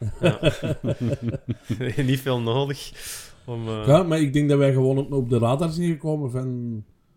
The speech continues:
Speaker 2: eh, een hoop ploegen ook. Waarschijnlijk, het is wel een verhaal, Antwerpen, hè. Wij, wij komen na, na, na twaalf plus één jaar terug in eerste klas. Wij stijgen direct, eh, eerste jaar zevende of achtste, zo was het. En voor de rest altijd top vier.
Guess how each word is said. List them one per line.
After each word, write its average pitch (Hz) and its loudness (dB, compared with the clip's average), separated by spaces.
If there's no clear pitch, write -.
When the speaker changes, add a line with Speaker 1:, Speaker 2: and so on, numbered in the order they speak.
Speaker 2:
eh, 117 -2
een 113 0
hoop 117 0
ploegen 120 2
ook. - -6
Waarschijnlijk, 120 -4
het 131 -2
is 123 -4
wel 123 2
een 120 0
verhaal, 117 0
Antwerpen, 143 -4
hè. 156 -4
Wij, 131 -4
wij 120 -8
komen 127 -4
na, 117 -4
na, 113 -8
na 110 0
twaalf 117 0
plus 110 -4
één 117 -2
jaar 117 -2
terug 113 -4
in 110 0
eerste 107 -4
klas. 143 -4
Wij 120 -4
stijgen 110 -4
direct, 110 -4
eh, 117 -6
eerste 117 -2
jaar 107 2
zevende 117 0
of 110 -6
achtste, 131 -10
zo 123 -6
was 139 -8
het. - -20
En 113 -2
voor 113 2
de 113 4
rest 110 0
altijd 113 -4
top 104 -4
vier. 151 -2